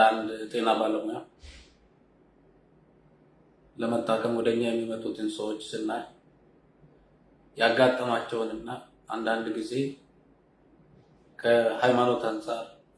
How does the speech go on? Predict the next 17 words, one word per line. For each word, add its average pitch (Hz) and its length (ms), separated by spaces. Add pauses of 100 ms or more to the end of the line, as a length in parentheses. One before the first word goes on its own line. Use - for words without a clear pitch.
የሚደርስባቸውን 113 1160
ችግሮች 110 520 (1400)
በመረዳት 117 640 (500)
ጥቂት 135 360
ነገር 120 340
ለማለት 110 420
እፈልጋለሁ። - 640 (1080)
ይህ 135 200
ችግር፣ 135 380
ይህ 117 160
ክስተት 117 420
በሁሉም 170 400
የእምነት 117 340
ተቋማት 107 460
ውስጥ - 220 (220)
ሊከሰት 113 500
ይችላል። 98 380